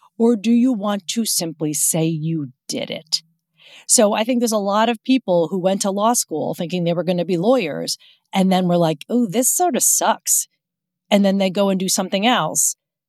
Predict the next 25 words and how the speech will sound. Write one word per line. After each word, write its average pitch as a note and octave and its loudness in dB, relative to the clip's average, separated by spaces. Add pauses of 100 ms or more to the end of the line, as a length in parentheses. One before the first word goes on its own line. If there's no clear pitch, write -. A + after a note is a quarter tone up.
(460)
They, A#3 2 (100)
it's B3+ 0
good E4 2
that G#3 0
they G#3 2
went G3+ -2
to F#3+ -2
law D4 4
school. F3 -6
That E3+ -6
gives G3+ -2
you A3+ 0
a G3 -2
wonderful F#3+ -2
education G3 -2
on E3+ -2
one E3+ -2
thing. F#3+ -4 (540)
But A#3+ 0
sometimes D4+ -2
we C4 0 (120)
think, E4 0
"Oh, C4+ 4
do A#3 -2
this, C#4+ -2